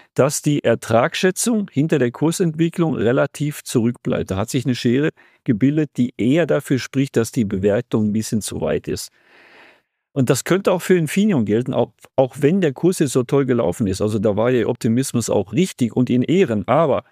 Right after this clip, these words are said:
wir sind jetzt wieder knapp beim Allzeithoch bei vierzig Euro mit rund siebenunddreißig heute. Alltime High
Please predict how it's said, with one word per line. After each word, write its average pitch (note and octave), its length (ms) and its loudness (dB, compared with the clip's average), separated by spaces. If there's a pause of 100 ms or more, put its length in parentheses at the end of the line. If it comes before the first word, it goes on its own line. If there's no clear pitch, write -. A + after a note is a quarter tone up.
(320)
wir A#2 140 2
sind D3+ 260 2
jetzt G#3 160 -2
wieder D#3 180 2
knapp D#3+ 240 -4
beim E3+ 160 0
Allzeithoch C3+ 640 0
bei A2+ 160 0
vierzig C#3+ 420 -2
Euro D#3 380 2 (360)
mit A#2+ 200 -2 (100)
rund C#3 340 0
siebenunddreißig A#2 760 -2
heute. - 240 -10 (1120)
Alltime F#3+ 440 2
High F#3+ 280 0